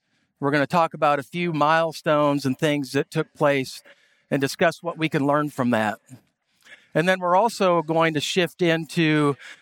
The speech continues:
kind of this weir-, weird world that we live in today and talk about the challenges that we're experiencing. But ultimately, we're gonna discuss some changes that we can make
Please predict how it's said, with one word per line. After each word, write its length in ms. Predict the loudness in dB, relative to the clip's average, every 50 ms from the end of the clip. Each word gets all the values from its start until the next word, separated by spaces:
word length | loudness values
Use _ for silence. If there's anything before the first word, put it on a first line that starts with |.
| _ _
kind 160 | 0 0 0
of 60 | 0
this 200 | -4 -6 -8 -8
weir-, 380 | -4 0 2 2 2 2 0 -2 -6
weird 360 | -2 0 2 4 4 2 0
world 380 | 0 0 0 2 2 2 0 0
that 140 | -2 -2 0
we 80 | 2
live 260 | 2 2 2 2 2 2
in 200 | 0 0 -2 -4
today 560 | -4 -2 0 0 0 0 -2 -2 -4 -6 -8 _
and 220 | -6 -4 -4 -2
talk 260 | 0 0 0 0 -2 -2
about 280 | -2 0 0 0 -2
the 80 | -8 -8
challenges 560 | -4 0 0 2 2 0 0 -2 -6 -6 -6
that 120 | -6 -4
we're 180 | -2 -2 -2 -2
experiencing. 880 | -2 -6 -6 -4 -2 -2 0 -2 -2 -4 -4 -4 -4 -2 -4 -6 -8 -14 _ _ _ _ _ _ _ _ -20 -20 -20 -20 _ -4
But 140 | -2 0
ultimately, 840 | 2 2 0 0 -2 -2 -2 0 2 2 2 2 2 2 2 0 -2 -6 -12 -20 -20 -20 -10 _
we're 120 | -2 0
gonna 200 | 0 0 0 -2
discuss 560 | -4 -6 -8 -6 0 2 2 4 4 2 0 -4
some 300 | -10 -6 -4 -4 -4 -4
changes 600 | -2 0 0 0 0 -2 -4 -2 -4 -4 -2 -4
that 160 | -6 -6 -2
we 160 | 0 -2 0
can 220 | 0 -2 -2 0
make 480 | 2 2 0 0 -2 -4 -8 -10 -18